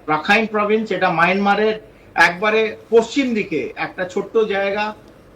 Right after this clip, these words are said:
আহ, যেখানে আরাকান আর্মির নাম আমরা প্রায় প্রত্যেকে শুনেছি।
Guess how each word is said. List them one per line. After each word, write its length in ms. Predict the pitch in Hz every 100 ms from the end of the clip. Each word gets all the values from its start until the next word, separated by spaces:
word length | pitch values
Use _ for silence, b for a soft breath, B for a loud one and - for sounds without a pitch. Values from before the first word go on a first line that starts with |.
| -
আহ, 120 | 170
যেখানে 320 | 165 190 202
আরাকান 440 | 185 190 196 220
আর্মির 320 | 208 202 208 208
নাম 320 | 196 196 202
আমরা 240 | 180 170
প্রায় 200 | 175 180
প্রত্যেকে 460 | - 196 - 233 220
শুনেছি। 480 | - 214 214 220